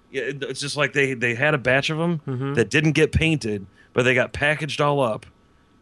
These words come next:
Speaker 1: and put in the boxes and, like, totally skipped quality control.
Speaker 2: Hmm.
Speaker 1: Right?
Speaker 2: I don't, I don't think that that is, I don't think it's a mistake. I think because, see, the original Boba Fett,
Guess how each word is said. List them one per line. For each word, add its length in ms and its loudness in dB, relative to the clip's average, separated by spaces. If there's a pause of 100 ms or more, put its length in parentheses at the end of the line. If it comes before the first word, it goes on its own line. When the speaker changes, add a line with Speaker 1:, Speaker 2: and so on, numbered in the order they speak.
(260)
Speaker 1:
and 520 0 (120)
put 160 0
in 80 2
the 60 0
boxes 420 0
and, 140 -6
like, 180 -2 (400)
totally 420 0
skipped 360 -4
quality 340 2
control. 440 -10 (360)
Speaker 2:
Hmm. 220 -6 (220)
Speaker 1:
Right? 280 2 (920)
Speaker 2:
I 100 0
don't, 260 2
I 80 4
don't 200 0
think 380 0
that 200 -4
that 200 2
is, 220 0
I 100 0
don't 140 -2
think 160 0
it's 120 -4
a 40 -2
mistake. 680 -2
I 120 -4
think 340 -4
because, 280 0
see, 140 0
the 140 -2
original 400 0
Boba 280 4
Fett, 440 0